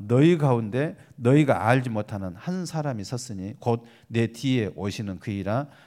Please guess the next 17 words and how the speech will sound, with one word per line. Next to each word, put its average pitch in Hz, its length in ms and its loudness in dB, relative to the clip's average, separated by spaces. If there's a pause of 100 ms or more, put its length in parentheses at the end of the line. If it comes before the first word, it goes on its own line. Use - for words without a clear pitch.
나는 147 420 2
그의 135 480 0
신발끈을 208 800 -2
풀기도 135 540 -6
감당하지 113 840 -10 (280)
못하겠노라." 90 800 -8
이렇게 160 320 -4
대답을 107 420 -2
했습니다. 87 500 -8 (420)
"네가 208 240 0
그리스도도 214 600 2
아니고 135 300 4
엘리야도 135 500 4
아니고 104 300 -6
그 - 160 -4
선지자도 202 400 -4
아닐진데 113 500 -4